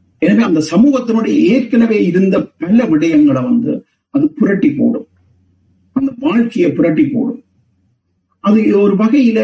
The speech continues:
நாங்கள் ஐந்து திணையை பற்றி பேசுகின்ற போது இது ஒரு ஆறாம் திணை போல இருக்கு. அதாவது போர் நிலத்தினுடைய மக்களுடைய வாழ்வு இந்த ஐந்து நிலத்தினுடைய வாழ்வை விட வேறுபட்டதாக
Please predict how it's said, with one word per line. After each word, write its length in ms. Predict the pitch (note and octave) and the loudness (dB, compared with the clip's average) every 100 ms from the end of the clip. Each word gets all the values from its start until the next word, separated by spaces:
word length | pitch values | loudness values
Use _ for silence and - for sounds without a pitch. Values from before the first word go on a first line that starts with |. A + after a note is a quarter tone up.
| A3 | -2
நாங்கள் 400 | C#4+ F3+ F#3+ F#3 | -2 0 0 0
ஐந்து 280 | - A#3+ A3+ | 2 2 2
திணையை 320 | G#3+ A#3+ A#3+ | 0 0 0
பற்றி 240 | F#3+ G3 G3+ | -2 -2 -2
பேசுகின்ற 480 | F#3+ F#3+ F3 E3 D3+ | 0 0 2 2 2
போது 260 | D3 D3 D#3+ | 0 2 0
இது 120 | E3 | 0
ஒரு 140 | E3 D3+ | 0 0
ஆறாம் 360 | F#3+ G#3+ F#3+ | 0 0 0
திணை 260 | D#3+ E3+ F3 | 0 0 0
போல 240 | D#3 D3 C#3 | 2 2 2
இருக்கு. 360 | A#2+ A#2 - - _ _ _ _ B3+ | 0 -2 -6 -14 _ _ _ _ -6
அதாவது 360 | C#4 D4 E3+ D3+ | 0 0 0 -2
போர் 340 | - A#3+ A#3+ | 0 0 2
நிலத்தினுடைய 560 | G#3+ G3+ F3 F#3+ E3+ E3+ | 0 -2 -2 0 0 2
மக்களுடைய 560 | D3+ E3 - F3+ D#3+ D3+ B2+ | 0 -2 -6 -2 0 2 0
வாழ்வு 480 | C3 D3+ G3 A#3 C4+ C#4+ - _ _ _ _ - | 0 0 0 2 2 2 -2 _ _ _ _ -2
இந்த 200 | D3+ D#3 D3+ | 2 2 2
ஐந்து 280 | E3+ G3+ E3 | 2 0 2
நிலத்தினுடைய 520 | D#3+ F3+ - D#3 D3+ C3 | 0 0 0 2 2 2
வாழ்வை 340 | D3+ E3+ D#3 | 0 0 2
விட 200 | - C#3+ B2+ A#2 - _ _ | 2 0 -2 -4 -8 _ _
வேறுபட்டதாக 840 | C#4+ G3 - - C4+ C4+ B3+ A#3 | 0 2 0 0 -2 0 -2 -2